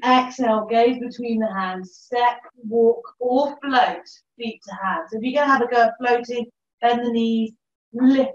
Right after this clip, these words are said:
the hips, coming to the front. Inhale as we lift and lengthen. Exhale to fold. And we're gonna inhale as we lift all the way up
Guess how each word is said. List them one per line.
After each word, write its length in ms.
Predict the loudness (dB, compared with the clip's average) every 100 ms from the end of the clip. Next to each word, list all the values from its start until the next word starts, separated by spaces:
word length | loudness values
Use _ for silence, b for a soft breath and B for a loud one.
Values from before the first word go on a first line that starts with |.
| -4
the 100 | -4
hips, 580 | -4 -8 _ _ _ _ _ _ _
coming 260 | -12 -8 -8
to 140 | -6
the 120 | -8 -8
front. 240 | -12 -12 -16 _
Inhale 440 | -2 0 0 0 0
as 80 | -2
we 240 | -4 -4
lift 240 | -4 -6 -8
and 140 | -6
lengthen. 540 | -4 -6 -6 -8 -10 -12 _ _ _ -8
Exhale 720 | -4 -4 -6 -12 -12 -6 -6 -6
to 100 | -10 -16
fold. 300 | -14 -14 -20 _ _ _ _ _ _ _ -10
And 100 | -4
we're 100 | -2
gonna 220 | -2 -2
inhale 680 | 0 2 4 4 4 4 2
as 60 | -4
we 160 | -8 -6
lift 200 | -6 -8
all 480 | -2 0 2 0 0
the 80 | -2
way 140 | -4
up 200 | -4 -4